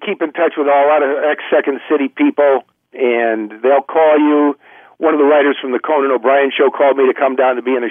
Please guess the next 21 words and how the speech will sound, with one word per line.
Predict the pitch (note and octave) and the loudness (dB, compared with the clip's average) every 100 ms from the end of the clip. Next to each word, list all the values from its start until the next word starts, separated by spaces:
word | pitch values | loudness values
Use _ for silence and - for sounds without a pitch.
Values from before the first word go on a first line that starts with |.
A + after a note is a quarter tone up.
| - | -2
show | C#3 B2+ | -2 -2
he | C3+ | -2
was | B2 A2+ | -6 -4
in. | C3 C3 C3 B2 _ - - - - | -2 -2 -2 -6 _ -20 -20 -8 -4
And | |
it's | C#3 | 0
always | F#3+ E3+ C3+ | 4 4 2
very | D3+ C3+ - | 2 2 0
flattering | D3 C#3 B2+ B2+ | 2 2 2 0
to | A#2+ | -2
do | A2+ C3+ | -2 0
that. | C3 B2+ | 2 2
And | A#2+ | 0
I'm | A#2+ | -4
doing | C3 C#3 | -2 -2
a | |
couple | - C3+ B2 | -2 -2 0
of | A2+ | -2
Jimmy | C#3+ C3+ | -2 -4
Kimmel | A2+ D3 D3 C3+ - | -2 -2 0 -2 -2
things | C#3+ C3+ | -2 0